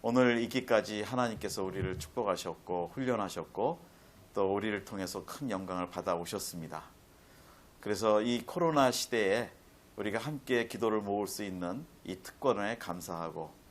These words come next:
또, 어, 여지껏 살았던 일들이 그렇게 큰 감사가 없었었는데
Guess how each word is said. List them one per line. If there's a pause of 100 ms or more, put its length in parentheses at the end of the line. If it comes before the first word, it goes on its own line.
(480)
또, (380)
어,
여지껏
살았던
일들이 (300)
그렇게
큰
감사가
없었었는데